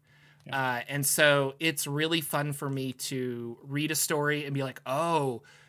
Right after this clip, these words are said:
Speaker 2: but, like, what if they went to hell next?" Or, you know, something like <laughs> that. Like, I like that, and
Speaker 1: Yeah.
Speaker 2: having jumping off points, and I think it's a lot of
Speaker 1: That's
Speaker 2: fun.
Speaker 1: definitely a comment I was thinking
Speaker 2: So
Speaker 1: about, is that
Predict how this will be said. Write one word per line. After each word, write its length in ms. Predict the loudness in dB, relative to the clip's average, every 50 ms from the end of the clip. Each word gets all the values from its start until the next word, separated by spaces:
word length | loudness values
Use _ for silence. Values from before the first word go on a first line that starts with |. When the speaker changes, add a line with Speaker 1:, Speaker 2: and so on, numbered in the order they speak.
| _ _ -6
Speaker 2:
but, 200 | -6 -4 -2 4
like, 400 | 6 8 8 8 6 0 -10 -18 _ _ _ _ _ _ 0
what 160 | 4 6 6
if 140 | 6 4 6
they 120 | 4 4
went 260 | 4 4 2 -2 -2
to 100 | -4 -6
hell 400 | -6 -6 -4 -2 0 2 2 2
next?" 420 | 2 0 -2 -2 -4 -6 -8 -6 -6
Or, 60 | -4
you 100 | 0 2
know, 80 | 2 4
something 320 | 4 4 4 4 4 2
like 160 | 2 2 2 2
<laughs> 140 | 0 4
that. 240 | 6 6 6 6 4
Like, 240 | 2 -2 0 4 6
I 100 | 6 6
like 280 | 8 6 4 4 4 2
that, 240 | 4 4 4 4
and 100 | 2 4
Speaker 1:
Yeah. 140 | 6 8 8 8
Speaker 2:
having 180 | 8 6 6 6
jumping 280 | 6 6 6 4 2
off 220 | 4 4 4 2 -2
points, 420 | -8 -6 -6 -6 -6 -6 -6 -4
and 120 | -4 -4 -4
I 80 | -6
think 160 | -4 -4 -4 -6
it's 120 | -4 -4
a 60 | -2
lot 160 | -2 0 0
of 60 | 0 0
Speaker 1:
That's 100 | -2 2
Speaker 2:
fun. 80 | 2
Speaker 1:
definitely 260 | 2 2 4 2 2
a 80 | 2 4
comment 220 | 4 4 4 4
I 40 | 2
was 140 | 0 0 4
thinking 220 | 4 4 4 4
Speaker 2:
So 40 | 2
Speaker 1:
about, 280 | 6 6 6 6 4 0
is 140 | -2 2 4
that 300 | 6 6 6 4 0